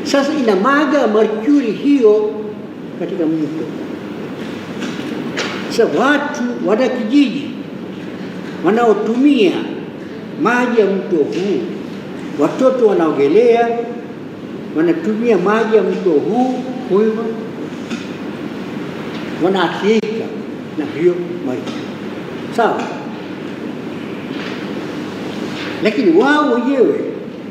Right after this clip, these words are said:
hawana uwezo wala hawana ufahamu wala hawana uelewa wa kupinga jambo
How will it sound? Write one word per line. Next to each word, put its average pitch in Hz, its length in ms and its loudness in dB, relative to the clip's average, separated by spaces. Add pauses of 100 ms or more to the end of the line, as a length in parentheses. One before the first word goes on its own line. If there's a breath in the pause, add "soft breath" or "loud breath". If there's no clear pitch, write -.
(400)
hawana 220 280 2
uwezo 226 680 4 (920)
wala 190 160 2
hawana 202 300 4
ufahamu 285 920 2 (300)
wala 160 160 -6
hawana 202 320 -2 (200)
uelewa 170 600 4 (4000)
wa 208 80 2
kupinga 180 600 0
jambo 135 320 0